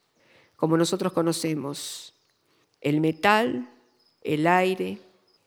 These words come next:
el agua, la tierra y el fuego. No se contactaban, no manejaban en sí el elemento desde el punto de vista material, sino que se contactaban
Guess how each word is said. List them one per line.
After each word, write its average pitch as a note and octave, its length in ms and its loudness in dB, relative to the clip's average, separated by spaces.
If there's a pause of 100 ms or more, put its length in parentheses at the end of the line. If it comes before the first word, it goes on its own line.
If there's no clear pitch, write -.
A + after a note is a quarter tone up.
(300)
el D#3+ 200 0
agua, F3+ 600 0 (280)
la D#3+ 200 -6
tierra G#3 680 -2 (220)
y F#3 120 -2
el G3+ 100 0
fuego. - 480 -14 (1040)
No A#3 140 2
se D4 120 2
contactaban, A3+ 1000 2 (160)
no A3 140 0
manejaban G#3+ 680 4
en F#3 160 2
sí A3+ 600 -4 (500)
el F3+ 160 2
elemento G3+ 580 4
desde F#3 200 2
el F3 60 0
punto G#3+ 340 0
de F3 100 4
vista F3+ 320 -2
material, D#3 680 -4 (540)
sino C#4+ 380 0
que D#4 100 2
se B3 180 0
contactaban G3 1300 0